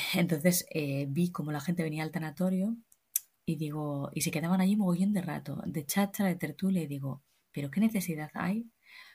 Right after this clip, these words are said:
O sea, si tú lo que quieres es venir a hablar con nosotros o ponerte a, con mi padre, a acompañarlo,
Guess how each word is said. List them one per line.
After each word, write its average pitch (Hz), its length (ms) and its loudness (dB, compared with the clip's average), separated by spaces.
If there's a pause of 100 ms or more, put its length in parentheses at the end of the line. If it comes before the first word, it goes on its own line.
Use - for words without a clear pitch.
O - 40 -8
sea, - 240 -4
si - 180 0
tú 180 140 2
lo 220 100 6
que 220 120 0
quieres 196 280 4
es 151 100 -6
venir 165 220 2
a 175 80 2
hablar 175 320 0
con 147 180 -4
nosotros 143 560 -4
o 147 280 -4
ponerte 185 640 0
a, - 240 0
con - 280 -8
mi 147 100 -6
padre, 175 340 0
a 147 60 -4
acompañarlo, 170 720 -4